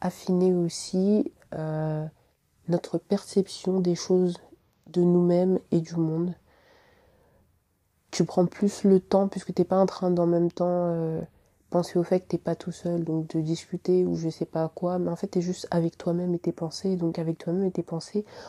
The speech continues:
en fonction de l'expérience que t'es en train de vivre sur l'instant T, tu peux pas te référer au ressenti des autres, mais juste au tien.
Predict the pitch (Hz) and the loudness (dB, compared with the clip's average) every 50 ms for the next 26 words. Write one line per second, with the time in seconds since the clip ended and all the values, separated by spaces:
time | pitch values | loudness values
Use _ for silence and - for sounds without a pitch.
0 | - _ - - 156 - 170 170 - - 190 185 170 160 160 - - - - - | -16 _ -6 -6 0 0 0 0 0 0 0 2 2 0 -2 -4 -6 -4 0 2
1 | 165 165 170 - - - 165 175 190 - - 180 - 165 160 160 - - - 165 | 2 2 2 -2 -4 -4 -2 -2 -2 -2 -2 -4 -2 -2 -2 -4 -4 -6 -4 -2
2 | 165 156 160 175 180 170 - - 175 165 160 160 160 - - - 156 156 - 190 | 0 2 4 4 2 2 0 -4 -4 -2 0 0 -2 -2 -2 -4 -4 -2 0 0
3 | 190 220 - - - - - - - - - _ _ _ _ _ _ _ _ _ | 0 0 -2 -6 -20 -20 -20 -20 -20 -20 -20 _ _ _ _ _ _ _ _ _
4 | _ _ - - - 170 175 170 202 196 - - - 185 180 - - 180 175 180 | _ _ -6 -4 -2 -2 2 4 2 2 2 2 2 2 2 2 2 2 2 2
5 | 180 175 170 170 165 - 170 165 165 - - 170 170 165 165 165 170 185 185 - | 2 2 0 0 0 0 -4 -4 -4 -4 -6 -2 0 0 2 2 2 2 0 0
6 | - 175 165 160 160 170 180 - - 170 - - - - 165 175 185 | 0 2 2 2 2 0 -2 -2 -2 -2 -2 -4 -6 -6 -4 -6 -6